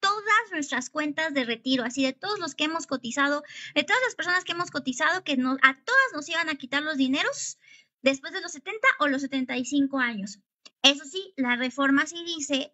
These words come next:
que va a haber un aviso un año antes de que cumplamos setenta o setenta y cinco años. Un año antes que la, o sea, que el Infonavit, que el imss, el issste nos iban a tener que, que intentar localizar.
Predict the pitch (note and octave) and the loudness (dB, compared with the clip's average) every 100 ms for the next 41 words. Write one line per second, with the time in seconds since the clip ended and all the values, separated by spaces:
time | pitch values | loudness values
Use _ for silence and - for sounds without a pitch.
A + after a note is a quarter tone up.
0 | _ C#4 C4+ C4+ C#4+ D4 D4+ D4 D4+ D4+ | _ 0 2 0 0 -4 -4 -2 -2 -4
1 | C#4+ C4+ B3 - _ - - - D#4 D#4 | -4 -4 -4 -6 _ -20 -6 -2 0 2
2 | D#4+ E4 E4 D4 D#4 C#4+ C#4 C4 A#3+ A#3+ | 2 4 4 4 0 -4 -6 -8 -6 2
3 | C4+ C4+ C4+ C#4 - D4 C#4 D4 - C4 | 4 6 4 -2 2 2 2 0 -2 -2
4 | C#4 C4 B3+ B3+ B3 - A#3+ A#3+ B3 C#4 | -2 0 0 0 -2 2 2 2 2 6
5 | E4 G4+ D#4+ A3+ - _ - - - C#4 | 6 4 -2 -6 -10 _ -20 -18 2 4
6 | F#4 G4 G4 G#4+ A#4 - F4+ C#4+ B3+ C4+ | 4 4 4 4 2 -4 -2 -2 0 0
7 | C#4 C4+ C4+ C4 C4+ C4+ B3+ C4 D4+ - | 0 2 2 2 2 2 2 2 2 2
8 | F#4 - D4 C#4 C#4+ D4+ D#4+ D4 C4+ F4+ | 0 0 2 4 2 0 0 0 2 0
9 | F#4+ G#4 F4 C#4+ D#4 D#4 C#4+ C4 C4 C#4+ | -2 0 0 0 2 2 2 4 2 2
10 | D4+ - C4+ B3+ B3+ A#3+ C#4 C#4+ C#4+ C4 | -2 0 2 2 2 4 2 2 0 -2
11 | A#3 G#3+ A#3 | -6 -6 -4